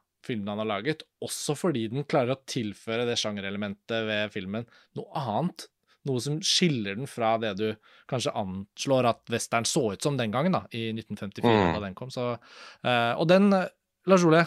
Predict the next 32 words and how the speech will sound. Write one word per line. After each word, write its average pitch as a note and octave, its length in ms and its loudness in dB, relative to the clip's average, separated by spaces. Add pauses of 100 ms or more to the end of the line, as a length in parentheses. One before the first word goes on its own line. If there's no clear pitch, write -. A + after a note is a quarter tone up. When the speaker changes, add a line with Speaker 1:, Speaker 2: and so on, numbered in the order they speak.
(140)
Speaker 1:
eh, D#3+ 240 2
både F3+ 480 0
du D3+ 120 8
og D#3+ 60 10
jeg D#3+ 220 8
har C#3+ 180 8
da C3+ 120 6
sett - 280 -2
Johnny A2+ 200 -2
Guitar A2 300 2
for C3+ 100 -14
første - 320 -4
gang C3+ 220 2
nå, D3 120 6 (160)
eh, D#3 320 6 (320)
i C#3+ 80 2
anledning C#3+ 720 2
innspurten C3 420 -4
mot B2+ 120 -4
denne A2+ 260 0
episoden, C#3+ 460 -2
og D3 380 6 (640)
vi D3+ 100 4
har F3 160 6
jo G#3 60 6
begge F3+ 140 8
visst C#3 220 4
at A#2+ 120 0
det C#3 100 6
har A2 80 6
vært B2+ 160 -2
en C3 220 -2